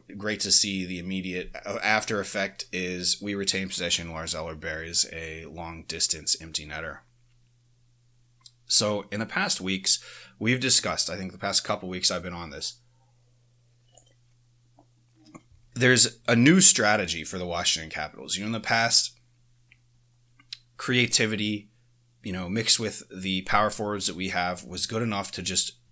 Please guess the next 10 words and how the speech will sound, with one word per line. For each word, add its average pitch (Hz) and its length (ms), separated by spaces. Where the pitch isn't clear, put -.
you 101 100
know, 87 160
pile 92 420
on 82 240
and 87 140
find 85 280
twine 82 440
almost 113 380
at 65 200
will. 60 220